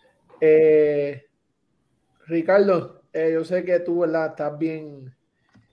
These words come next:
quieres tocar este tema. Eh,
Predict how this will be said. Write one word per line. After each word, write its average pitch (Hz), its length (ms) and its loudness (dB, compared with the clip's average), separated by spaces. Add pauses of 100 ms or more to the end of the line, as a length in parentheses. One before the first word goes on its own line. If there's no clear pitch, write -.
(300)
quieres 185 320 -2
tocar 185 320 0
este 180 260 -2
tema. 175 400 -4 (380)
Eh, 151 880 -2